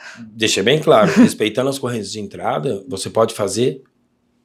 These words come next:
o que você colocou. Porque tá lá no datasheet,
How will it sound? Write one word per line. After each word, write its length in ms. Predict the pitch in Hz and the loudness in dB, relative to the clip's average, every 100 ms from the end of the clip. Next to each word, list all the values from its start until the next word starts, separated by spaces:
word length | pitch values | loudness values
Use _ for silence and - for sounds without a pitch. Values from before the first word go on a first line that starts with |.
| _ _ _ _ _ _ - | _ _ _ _ _ _ -8
o 80 | 110 | -4
que 140 | 110 | -2
você 220 | 110 - | 0 0
colocou. 540 | 131 139 - 139 101 - _ _ _ _ _ _ _ _ _ _ - | -2 -4 -2 -4 -4 -8 _ _ _ _ _ _ _ _ _ _ -2
Porque 760 | 104 - - 104 101 101 104 _ - | -2 -2 2 4 6 4 0 _ 0
tá 140 | 107 | 2
lá 120 | 117 | 4
no 120 | 135 | 2
datasheet, 800 | 139 143 180 - 120 110 - - | 0 -2 -2 -2 -4 -4 -8 -14